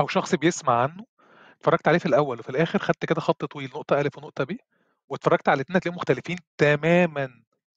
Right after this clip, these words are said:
تماما. أنا عندي سؤال بس، إزاي الشخص ممكن يتحكم في نفسه؟ يعني مثلا أنت ممكن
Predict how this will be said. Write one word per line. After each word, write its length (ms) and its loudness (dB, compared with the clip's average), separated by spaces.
تماما. 500 2
أنا 220 -2
عندي 180 0
سؤال 280 0
بس، 220 -18
إزاي 180 2
الشخص 380 -6
ممكن 240 -8
يتحكم 300 -2
في 140 -16
نفسه؟ 240 -6
يعني 120 -10
مثلا 240 -4
أنت 160 -6
ممكن 300 -6